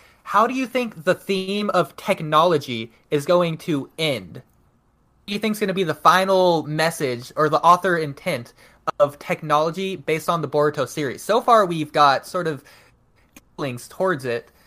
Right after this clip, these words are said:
uh, but obviously the theme's being continued because we have Delta being relevant still. So I'm curious,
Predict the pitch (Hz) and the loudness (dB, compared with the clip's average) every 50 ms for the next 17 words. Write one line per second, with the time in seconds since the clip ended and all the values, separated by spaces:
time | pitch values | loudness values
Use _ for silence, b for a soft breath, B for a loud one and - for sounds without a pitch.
0 | b b b b - - - 143 170 156 - - - - - - 165 190 220 226 | b b b b -14 -12 -8 -6 -4 -4 -6 -6 -12 -20 -4 0 0 0 2 0
1 | 208 - 202 165 151 - - 208 202 208 208 - 190 180 151 - 151 135 - - | -2 -4 -4 -6 -6 -6 -6 -4 -4 -4 -4 -2 -2 -2 -2 -2 -6 -8 -8 -6
2 | 208 196 170 135 131 139 123 160 147 131 147 139 151 151 147 139 135 117 - - | -6 -4 -2 -2 -2 -4 -4 -4 -2 -2 -2 0 2 4 4 4 2 0 -2 -8
3 | - - - 139 139 156 165 180 175 - 170 139 123 120 123 147 139 131 127 120 | -20 -20 -10 -2 0 2 2 2 0 0 0 0 0 0 -2 -4 -4 -4 -4 0
4 | 131 147 143 131 113 120 113 - - - 127 107 104 - 151 - - 160 147 - | 2 2 2 2 0 -6 -10 -12 -12 -8 -8 -6 -6 -6 -4 -4 -4 -4 -4 -6
5 | - 202 202 214 214 220 240 226 - - | -6 -4 -2 -2 -2 -2 -2 -4 -6 -12